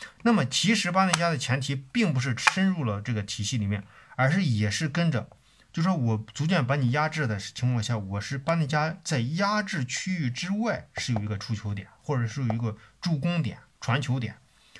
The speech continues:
这样是跟着这个整个体系在挪动。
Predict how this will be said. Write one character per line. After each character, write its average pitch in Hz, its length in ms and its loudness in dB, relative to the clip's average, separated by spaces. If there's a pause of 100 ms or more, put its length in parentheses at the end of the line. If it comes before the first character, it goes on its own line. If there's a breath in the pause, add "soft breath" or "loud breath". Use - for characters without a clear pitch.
(180 loud breath)
这 175 80 0
样 113 180 4
是 127 200 -4
跟 202 240 4
着 123 160 2
这 127 100 0
个 110 80 0
整 110 180 2
个 160 120 0
体 - 260 -2
系 139 220 0
在 104 140 0
挪 95 220 -4
动。 120 160 -2